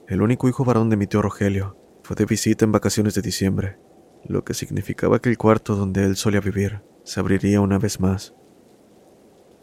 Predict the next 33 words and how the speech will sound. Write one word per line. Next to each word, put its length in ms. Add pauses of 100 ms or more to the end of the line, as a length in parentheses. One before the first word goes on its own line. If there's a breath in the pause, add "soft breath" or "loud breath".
(140)
Debo 240
decir 320
que 100
a 40
causa 240
del 120
abandono, 580
el 120
interior 340
se 100
había 120
quedado 280
sin 180
luz 160
eléctrica. 600 (840)
De 200
hecho, 360 (280)
lo 120
único 220
que 80
se 100
encontraba 380
en 60
la 40
habitación 520
era 120
una 160
cama 520
y 80
un 180
ropero 420
muy 160
viejo. 460